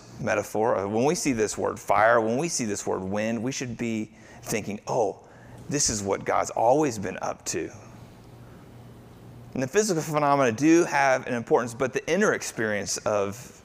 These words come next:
these hundred and twenty people, this is what should be noted by us. Look at verse four. What's their inner experience? They're filled with the Holy Spirit.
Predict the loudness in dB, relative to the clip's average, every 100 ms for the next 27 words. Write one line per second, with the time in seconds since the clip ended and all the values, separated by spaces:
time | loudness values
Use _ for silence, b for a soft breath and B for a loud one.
0 | -12 -6 -4 -2 -2 -4 -4 -4 -4 -6
1 | -6 -2 0 0 -2 -4 -4 -6 -6 -4
2 | -4 -4 -6 -4 -6 -6 -12 -14 -14 B
3 | B -4 0 -2 -2 -4 -4 -4 B B
4 | -2 0 2 2 2 -2 -6 -6 -10 B
5 | B B B 2 2 0 -14 -6 4 6
6 | 8 6 2 -2 B B -2 2 4 2
7 | 2 2 0 2 4 4 0